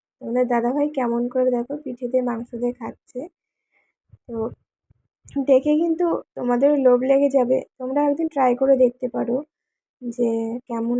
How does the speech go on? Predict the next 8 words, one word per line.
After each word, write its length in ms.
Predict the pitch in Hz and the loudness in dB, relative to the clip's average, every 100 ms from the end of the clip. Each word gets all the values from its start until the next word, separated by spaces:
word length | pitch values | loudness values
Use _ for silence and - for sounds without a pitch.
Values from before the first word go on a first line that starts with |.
| 240 | 0
লাগে। 340 | 226 214 226 311 - _ _ _ _ _ _ _ _ _ _ _ _ _ _ - | 0 -2 -6 -8 -12 _ _ _ _ _ _ _ _ _ _ _ _ _ _ -14
এদিকে 240 | 254 254 254 | -2 2 4
দেখো 200 | 247 247 | 4 2
বাবুর 280 | 247 240 247 | 2 0 -4
থালাটাও 420 | 262 247 240 247 | -2 0 2 2
রেডি 240 | 247 240 240 | 4 2 -2
করে 220 | 247 247 | -2 0
রেখেছি, 460 | 247 247 254 - | 0 0 -2 -2